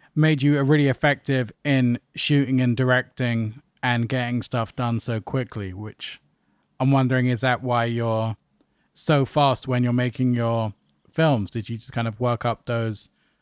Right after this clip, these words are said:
strengths in working, like, Ideal and things like that, where you have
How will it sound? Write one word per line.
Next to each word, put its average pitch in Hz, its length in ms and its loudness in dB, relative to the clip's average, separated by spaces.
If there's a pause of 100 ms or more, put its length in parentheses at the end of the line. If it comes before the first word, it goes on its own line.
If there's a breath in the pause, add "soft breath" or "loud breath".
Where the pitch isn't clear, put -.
(120)
strengths - 460 -2
in 120 140 -2
working, 120 280 -2
like, 113 200 -4
Ideal 117 600 -4 (140)
and 123 160 -4
things 117 260 -4
like 113 220 -6
that, 120 280 -4
where 110 140 -6
you 107 100 -6
have 107 180 -6